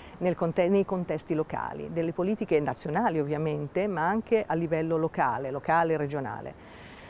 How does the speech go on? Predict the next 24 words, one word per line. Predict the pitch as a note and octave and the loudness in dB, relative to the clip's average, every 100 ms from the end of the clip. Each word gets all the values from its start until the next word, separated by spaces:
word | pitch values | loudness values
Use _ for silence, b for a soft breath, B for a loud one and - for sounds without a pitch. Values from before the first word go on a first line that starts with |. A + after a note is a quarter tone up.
| B | B
Eh, | F#3+ F#3+ F#3 F#3 F3 | 4 8 8 8 6
il | G#3+ A3+ | 4 4
livello | G#3+ A#3 D4 D4 B3 | 4 4 4 4 4
locale | G3 F#3 A3 G#3 D3 D3+ E3 G#3+ F#3+ | 4 2 2 4 4 2 2 0 0
delle | E3 F3 E3+ | 0 2 2
politiche | F#3+ E3+ D3+ E3 - E3+ F#3+ G3+ | 0 -2 -4 -6 -4 0 0 -2
è | F3+ E3+ | -8 -2
qualcosa | G#3 G#3 A#3 A#3+ B3 B3 B3 B3+ - | -2 0 2 2 2 2 2 0 -2
che | - A3 A3+ - | 4 6 6 2
spesso | - A#3+ - A3+ | 0 0 0 -4
sfugge, | - - A#3 D#3+ C#3+ D#3+ D3+ - - | -4 -2 0 0 -2 -2 -2 -4 -6
eh, | D#3+ D#3+ | -4 -2
ma | D#3+ G#3+ A#3+ B3 - | 0 2 4 2 0
comunque | A3 A3+ E4 D#4 B3+ | 2 4 2 0 0
presenta | G#3+ F#3+ G#3+ A#3 C4 C4+ C4 C4 C4 | 0 0 2 2 0 -4 -2 0 0
delle | G3 F3 G#3+ A3 | 0 0 2 2
esperienze, | G3+ - G3+ G#3 A3 F#3 E3 - D#3+ E3+ | 0 0 0 4 4 4 -2 -2 0 0
quindi | - F3 | 2 2
delle | E3 D#3+ | 4 4
buone | D#3 G#3+ F#3 F3 | 6 4 4 0
pratiche, | G3 F#3 G3+ A3 G#3 G#3+ A3 - | -2 -2 -2 -6 -4 -4 -4 -4
a | F3 | -2
volte | F3 G#3 A#3 G#3+ D#3 | 2 0 2 -2 0
già, | E3 F3 G#3 | 4 4 4